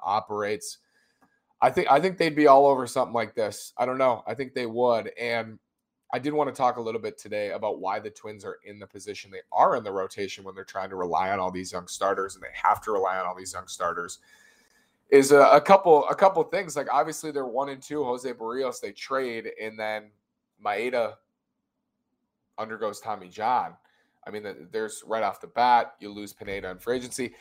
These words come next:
It can break down very fast. And my point in this is that it can build up very quickly as well. Something like a trade for Tyler Glasnow would help it progress even more in that direction. Again, just imagine this scenario. This,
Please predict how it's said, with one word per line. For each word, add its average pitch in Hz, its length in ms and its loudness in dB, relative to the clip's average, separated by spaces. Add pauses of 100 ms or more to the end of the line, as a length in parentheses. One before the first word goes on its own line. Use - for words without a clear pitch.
(160)
It 143 100 -4
can 147 160 -2
break 135 280 2
down 131 280 6
very 110 180 2
fast. 95 500 -2
And 127 80 -10
my 127 140 4
point 165 380 -4
in 120 100 -6
this 113 220 -6
is 107 100 -14
that 117 140 0
it 107 100 -8
can 113 240 -20
build 113 260 0
up 113 200 4
very 98 180 -4
quickly 90 420 -12
as 65 160 -12
well. 71 320 -6 (760)
Something 160 380 2
like 143 180 4
a 123 60 -2
trade 117 300 -2
for 113 100 -10
Tyler 107 340 -2
Glasnow 95 400 -6
would 90 100 -8
help 98 260 -6
it 90 220 -10
progress 95 480 -10
even 101 260 -16
more 85 180 -10
in 87 80 -16
that 85 200 -12
direction. 80 560 -12
Again, 120 320 0
just 123 180 -10
imagine 113 540 -2
this 98 140 -16
scenario. 87 260 -14
This, 139 240 -4